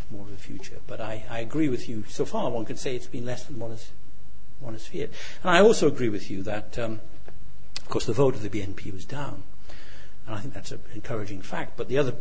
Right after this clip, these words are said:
what you also said, actually, uh, is, is, is also important, which is that the reason they've made the advances they have in the places they have is disillusionment with the mainstream parties.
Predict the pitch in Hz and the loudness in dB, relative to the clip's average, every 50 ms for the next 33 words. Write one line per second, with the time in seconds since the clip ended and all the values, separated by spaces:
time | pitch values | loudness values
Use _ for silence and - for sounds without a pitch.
0 | - - 147 143 110 113 123 131 - - 131 - - 185 196 - - 101 98 98 | 0 0 0 0 0 0 0 0 0 0 0 0 0 2 2 2 2 0 0 0
1 | - - - - 90 - - - - - - - - - - - - 110 107 107 | 0 0 0 0 0 0 -2 -2 -2 -2 -2 -2 -2 -2 -2 -2 -2 -2 -2 -2
2 | - 107 104 113 107 107 107 110 110 107 104 - - - - 123 104 113 131 139 | -2 -2 -2 0 0 0 0 -2 -2 -2 -2 -2 -2 -2 -2 -2 0 0 0 0
3 | - - 104 98 - - 190 196 190 190 104 104 113 127 127 - - 131 117 - | 0 0 0 0 0 0 0 0 0 0 0 0 0 0 0 -2 -2 -2 -2 -2
4 | 135 123 120 - - - - - - - - - - - - - - 127 131 170 | -2 -2 -2 -2 -2 -2 -2 -2 -2 -2 -2 -2 -2 -2 0 0 0 0 0 0
5 | 156 143 147 135 131 120 120 113 120 123 120 117 117 117 113 101 113 117 117 117 | 0 0 0 0 0 0 0 0 0 0 0 0 0 0 0 0 0 0 0 -2
6 | 113 - - 107 - - 113 104 - 120 123 117 117 107 107 107 - - 202 240 | -2 0 0 0 0 0 0 0 0 0 0 0 0 0 0 0 0 0 0 0
7 | 226 - 135 - - 104 95 95 110 101 101 113 113 - - 131 - 123 110 110 | 0 0 0 0 -2 -2 -2 -2 -2 -2 -2 -2 -2 -2 -2 -2 -2 0 0 0
8 | 110 104 - 120 110 107 113 113 - - 127 123 117 113 - - 131 131 117 - | 0 0 0 0 0 0 -2 -2 -2 0 0 0 0 0 0 0 0 0 0 0
9 | - 156 160 151 - - - - - - | 0 0 0 0 0 0 0 0 0 0